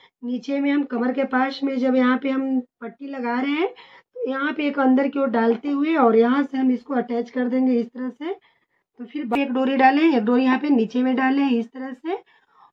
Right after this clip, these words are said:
और same इसी तरह से चलिए अब दूसरा पल्ला को हम तैयार कर लेते हैं। वो जो हमारा पल्ला है तो हमारा ready हो चुका है और अब चलिए इसमें हम अब लटकन डालते हैं और यहाँ पे जो हमारा डोरी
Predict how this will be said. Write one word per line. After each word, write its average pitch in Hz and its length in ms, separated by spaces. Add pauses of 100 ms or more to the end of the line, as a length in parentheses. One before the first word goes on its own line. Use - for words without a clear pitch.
और 214 220
same 339 400
इसी 320 240
तरह 294 220
से 285 140
चलिए 285 300
अब 254 60
दूसरा 247 320
पल्ला 262 340
को 262 120
हम 262 140
तैयार 233 300
कर 247 180
लेते 262 280
हैं। 302 280 (240)
वो 247 120
जो 240 100
हमारा 240 240
पल्ला 240 360
है 277 280
तो - 600
हमारा 269 240
ready 240 320
हो 277 220
चुका 285 260
है 294 360 (420)
और 220 240
अब 254 320
चलिए 294 480
इसमें 294 300
हम 277 300
अब 262 140
लटकन 240 400
डालते 262 340
हैं 294 280 (440)
और 240 140
यहाँ 262 320
पे 311 100
जो 285 120
हमारा 285 300
डोरी 247 340